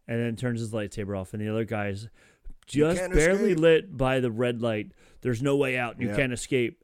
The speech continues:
Speaker 1: And then it's like, "I'm not planning on escaping.
Speaker 2: No.
Speaker 1: I'm going to kill you."
Speaker 2: Yeah, this
Speaker 1: So
Speaker 2: is not, I'm trying to run from you, brother.
Speaker 1: I'm not running from you.
Speaker 2: <laughs>
Speaker 1: I'm running towards
Speaker 2: You're
Speaker 1: you.
Speaker 2: running from me.
Speaker 1: Yeah. <laughs>
Speaker 2: Um,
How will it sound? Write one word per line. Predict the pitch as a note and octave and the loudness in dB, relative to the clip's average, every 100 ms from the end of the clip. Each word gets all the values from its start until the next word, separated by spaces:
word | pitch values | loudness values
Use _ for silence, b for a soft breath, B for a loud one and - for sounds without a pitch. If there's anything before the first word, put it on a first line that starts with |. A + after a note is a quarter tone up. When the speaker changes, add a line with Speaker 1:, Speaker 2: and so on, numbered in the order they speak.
| - | -4
Speaker 1:
And | C#3 | 0
then | C#3 C3+ | 0 0
it's | C3 | 0
like, | D3 C3+ - _ - F#2+ | 2 0 -2 _ -20 -12
"I'm | - E3 | -4 0
not | C4+ | 0
planning | F#3+ D#3 E3 | 2 2 2
on | A#2+ | 0
escaping. | G2+ - G2 F2+ G2+ G2+ | -4 -6 -6 -4 -4 -4
Speaker 2:
No. | A2 A2+ A2 G#2 G2 | -4 -4 -4 -6 -6
Speaker 1:
I'm | D3 F3 F#3 | -2 0 2
going | E3 D3 | 2 2
to | - | -2
kill | - B2 | -2 -2
you." | G2 E2 | -2 -4
Speaker 2:
Yeah, | A#2+ A2+ | -8 -8
this | G2+ | -2
Speaker 1:
So | C3+ | 0
Speaker 2:
is | B2 | 0
not, | B2+ B2 A#2 - | -2 -4 -4 -8
I'm | G#2 | -10
trying | A#2+ D#3 C3+ | -2 -2 0
to | |
run | B2+ C3 | -2 -2
from | A#2 G2 | -6 -8
you, | |
brother. | F#2 F#2+ F#2 F2+ | -8 -10 -10 -4
Speaker 1:
I'm | D#3+ | -2
not | G#3+ B3 | 0 0
running | G3+ G3 | 0 0
from | F#3+ E3+ | 0 0
you. | C#3+ B2+ A3+ | 0 0 -4
Speaker 2:
<laughs> | - | -4
Speaker 1:
I'm | C#3+ C#3+ C#3 | 0 2 2
running | C3+ C3+ C3+ | 0 0 -2
towards | C#3 B2 - | 0 2 4
Speaker 2:
You're | |
Speaker 1:
you. | F3 | 4
Speaker 2:
running | - D#3+ C#3+ | 2 -2 -4
from | C#3 C3+ | -6 -6
me. | C3 C3 G#2 | -6 -6 4
Speaker 1:
Yeah. | E3 E3+ D3 - - A3 - | 6 8 8 6 8 8 6
<laughs> | |
Speaker 2:
Um, | G#3 - G#3 A#2+ A#2 A#2 | 0 0 2 0 -2 -8